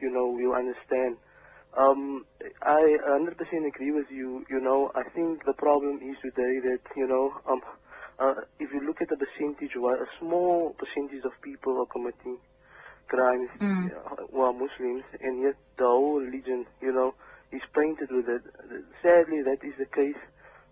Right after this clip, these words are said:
Speaker 1: But, you know, we, we have to continue dialogue, and I think, you know, um, last night, you know, we had President, President Mbeki at one of our, um, um, breaking the fast
Speaker 2: Mm-hmm.
Speaker 1: uh, evenings, and,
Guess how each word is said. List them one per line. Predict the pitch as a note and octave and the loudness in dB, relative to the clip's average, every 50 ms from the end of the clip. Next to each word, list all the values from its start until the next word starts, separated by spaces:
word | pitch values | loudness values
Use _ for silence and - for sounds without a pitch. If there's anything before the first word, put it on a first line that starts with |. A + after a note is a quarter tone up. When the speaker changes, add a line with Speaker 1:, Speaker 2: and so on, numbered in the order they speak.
| _ - | _ 4
Speaker 1:
But, | C#3+ D#3 D3+ - | 4 4 4 2
you | E3 D#3+ | 0 0
know, | E3+ E3+ E3+ E3 | 2 4 2 2
we, | D#3+ D3 C#3+ C#3 C3+ - - - - - - _ - - - | 2 0 0 0 0 0 -2 -4 -18 -20 -20 _ -20 -8 -2
we | C#3 C#3 | 0 0
have | C#3+ D3+ - - | 0 0 -2 -4
to | - D#3+ | -10 -8
continue | - - D3+ C#3 C#3 - D#3 D3 D3 C#3 C3+ C#3 - _ - | -2 -2 -2 -2 -4 -6 -6 -2 -2 -2 -4 -6 -10 _ 2
dialogue, | B2 B2 C3 C3+ C3+ C#3+ C#3 C#3 C3 C3 | 4 4 6 6 6 6 4 4 2 0
and | B2 B2 | -4 -4
I | A#2+ - - - | -6 -6 -8 -10
think, | D3 D3 C#3+ - - | -8 -10 -8 -8 -6
you | C#3 C3 | -4 0
know, | C3 C3+ C3+ C3+ C#3 - | 0 2 2 2 0 0
um, | - B2 A#2+ A#2 A2+ - - _ _ _ _ - - B2+ - | -2 -4 -6 -6 -12 -18 -20 _ _ _ _ -18 -16 -6 2
last | C3 C3 C3+ C#3 - - | 4 6 6 4 4 -2
night, | B2+ B2 B2 B2+ B2+ _ - | -4 -2 -2 -2 -2 _ -6
you | C3 B2+ | -4 -2
know, | B2+ B2+ C3+ | 0 0 0
we | C3+ B2+ B2 B2+ | 0 0 2 4
had | B2+ B2+ B2+ - - - - - - - - _ _ | 4 4 4 2 -4 -20 -20 -20 -20 -20 -20 _ _
President, | - C#3 C3+ C3+ C3+ C3 C3 C3 B2+ C3 - _ | -4 -2 0 0 0 -2 -4 -4 -4 -8 -8 _
President | - C#3 C#3 C#3 C#3 C#3 C3 B2 B2 A#2+ A#2 | -2 -2 0 0 0 0 0 -2 -4 -6 -4
Mbeki | B2 B2 B2+ B2+ - - - B2+ B2+ C3+ - - - - - | -2 -2 -2 -2 -6 -10 -12 -10 -10 -10 -12 -16 -18 -8 -2
at | B2 B2 A#2+ - - - - - _ _ - - - - - - _ | -2 -2 -2 -2 -8 -16 -18 -20 _ _ -20 -20 -20 -20 -20 -10 _
one | - B2+ B2+ B2+ | 2 4 4 4
of | C3 B2+ B2 | 4 2 2
our, | - C3+ B2+ B2+ B2+ B2+ B2+ - - | 4 4 6 6 6 4 4 2 0
um, | C3 B2+ A#2+ A#2+ B2 B2+ B2 - - - - - - _ _ _ _ - | 2 2 2 0 -2 -8 -10 -12 -14 -16 -18 -18 -20 _ _ _ _ -4
um, | C#3 B2+ B2+ B2+ B2 - _ _ - - - | -2 -2 -2 -4 -8 -12 _ _ -20 -12 -4
breaking | - B2 B2+ - C#3 C3+ B2+ | 0 0 0 0 -2 -6 -6
the | B2+ B2 - - | -6 -4 0 4
fast | C3+ C3 - B3+ - - - | 6 6 6 4 0 -4 -2
Speaker 2:
Mm-hmm. | G3 G3+ F#3+ F#3 | 0 0 2 2
Speaker 1:
uh, | - F#2 G2 | 2 0 -2
evenings, | A#2+ C3+ C#3 C#3 C3+ C#3 C#3+ C#3+ - - | -2 -2 -4 -4 -2 -2 -4 -6 -6 -4
and, | - C#3 C#3 C3+ C3+ C#3 C#3 | 0 0 0 2 0 -4 -8